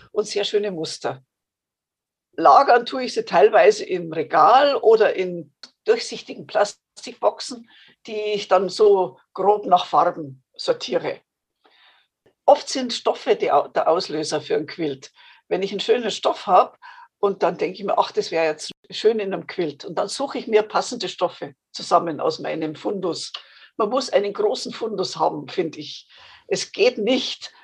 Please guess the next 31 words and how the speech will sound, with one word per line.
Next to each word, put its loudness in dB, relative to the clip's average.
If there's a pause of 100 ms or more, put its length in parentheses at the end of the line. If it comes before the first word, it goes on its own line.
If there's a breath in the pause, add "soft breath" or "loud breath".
(140 soft breath)
wenn 4
ich -6
jetzt 2
ein -8
Quilt -4
machen 2
will 2
und -4
ich -10
muss -8
mir -2
erst -2
Stoffe -2
kaufen. -2 (380 soft breath)
Da, 6
das 0
geht -2
überhaupt -4
nicht. -14
Also 2
ich -8
muss -2
schon -4
haben. 2 (160)
Ich -20
muss -8 (460 soft breath)
in -4
meinem 4
Lager 6
das -6
haben. 2